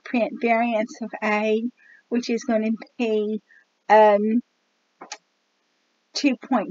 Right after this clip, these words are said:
four nine. And again, we've made a histogram, so you can see the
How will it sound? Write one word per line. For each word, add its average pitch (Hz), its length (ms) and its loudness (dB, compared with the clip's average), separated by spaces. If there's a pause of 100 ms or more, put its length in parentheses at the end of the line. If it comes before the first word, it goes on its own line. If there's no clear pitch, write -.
four 233 220 4 (140)
nine. 214 520 -2 (2250)
And 233 200 0
again, 240 320 2
we've 220 160 -2
made 220 220 0
a 226 80 -4
histogram, 240 640 -2
so - 140 -6
you 226 140 -2
can 226 140 -6
see 220 260 -4
the 202 140 -4